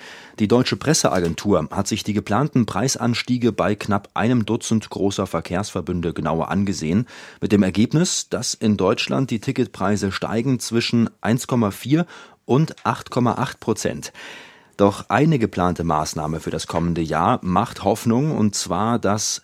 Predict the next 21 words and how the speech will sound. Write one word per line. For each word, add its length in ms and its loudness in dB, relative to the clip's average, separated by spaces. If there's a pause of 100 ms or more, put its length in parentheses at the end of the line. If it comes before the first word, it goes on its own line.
(100)
neunundvierzig-Euro-Ticket. 1500 2 (400)
Das 140 -2
Bund 260 6
und 160 2
Länder 380 4
als 260 0
einheitliches 760 0
Ö-P-N-V-Angebot 1120 0
im 160 -2
kommenden 420 2
Jahr 320 0
einführen 540 2
wollen. 340 -12 (580)
Torben 300 4
Ostermann 600 2
bringt 260 2
uns 400 -2
auf 180 2
den 200 2
neuesten 400 0
Stand. 380 -6